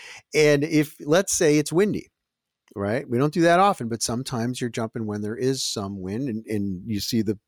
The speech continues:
the, the hot air balloon is cruising across the ground, you can light a candle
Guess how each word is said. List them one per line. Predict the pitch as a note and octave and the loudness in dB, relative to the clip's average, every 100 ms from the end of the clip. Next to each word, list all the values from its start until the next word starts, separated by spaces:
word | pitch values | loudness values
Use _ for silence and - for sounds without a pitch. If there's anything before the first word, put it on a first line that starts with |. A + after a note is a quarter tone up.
| - | -12
the, | A#2 A2 G#2+ - A2+ | -4 -4 -4 -16 -16
the | G2+ G#2 | -8 -4
hot | B2 B2+ | -2 0
air | A#2+ | 0
balloon | A#2 B2 A#2+ | 0 0 0
is | G2+ | -4
cruising | - C3 C#3+ E3 D#3 C3 | -6 -2 2 4 4 4
across | C3 - C#3 C3+ | 0 0 -2 -2
the | B2+ | -6
ground, | D3 F#3 A2+ G#2+ _ _ _ | -6 -4 -4 -8 _ _ _
you | - C#3+ | -4 -4
can | A3 G3+ | -2 -4
light | G3+ G3+ | -4 -4
a | |
candle | A#2+ - G3 B2 - | -8 -8 -6 -6 -10